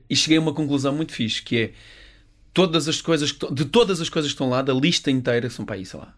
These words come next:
vinte ou trinta coisas que estão lá, que me fazem sentir bem quase imediatamente,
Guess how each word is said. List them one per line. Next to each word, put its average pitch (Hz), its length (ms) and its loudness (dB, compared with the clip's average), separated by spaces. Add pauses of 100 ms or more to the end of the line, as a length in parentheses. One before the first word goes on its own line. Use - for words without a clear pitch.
(160)
vinte 139 320 0
ou 127 60 2
trinta 117 320 -4
coisas 110 400 -6
que - 80 -14
estão 110 240 -6
lá, 104 160 -6
que - 80 -16
me 113 80 -8
fazem 120 220 0
sentir 127 300 0
bem 117 260 0 (1200)
quase 147 320 4
imediatamente, 131 840 0